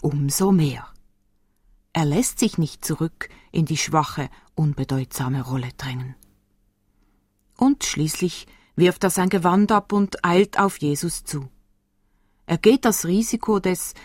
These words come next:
sich bloßstellen, des Alles oder Nichts ganz ein. Er gibt sich ganz preis. Denn der Mantel, das Gewand, war sein einziges Eigentum. Nach biblischem Recht als Grundeigentum geschützt,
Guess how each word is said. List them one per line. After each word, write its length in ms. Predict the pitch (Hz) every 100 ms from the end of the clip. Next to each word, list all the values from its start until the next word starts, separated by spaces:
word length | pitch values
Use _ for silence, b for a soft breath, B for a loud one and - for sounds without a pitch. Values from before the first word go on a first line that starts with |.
| B -
sich 380 | - 185 -
bloßstellen, 1000 | - 165 175 208 - - 151 143 143 135 - -
des 300 | 160 - -
Alles 320 | 196 233 -
oder 220 | 196 175
Nichts 500 | 165 170 - - - - -
ganz 440 | 160 147 147 - -
ein. 380 | 143 139 135 - _ _ _ _ -
Er 100 | -
gibt 280 | 190 185 -
sich 240 | 202 -
ganz 380 | 175 175 190 -
preis. 600 | - 131 135 135 - - _ _ _ _ _ -
Denn 140 | 156
der 140 | 151
Mantel, 480 | 147 185 220 - 139 - _ _ _ -
das 180 | 160 -
Gewand, 540 | 147 160 196 151 - - _ _ -
war 200 | 165 170
sein 300 | - 165 156
einziges 580 | - 131 135 151 170 -
Eigentum. 720 | 165 156 151 135 147 135 131 - _ _ _ _ _ _ _ _ - - -
Nach 200 | 143 -
biblischem 520 | - 220 247 - 262
Recht 340 | 175 185 - 170
als 260 | 147 -
Grundeigentum 920 | - 156 208 262 202 202 202 - 185 165
geschützt, 640 | 139 - 180 - - -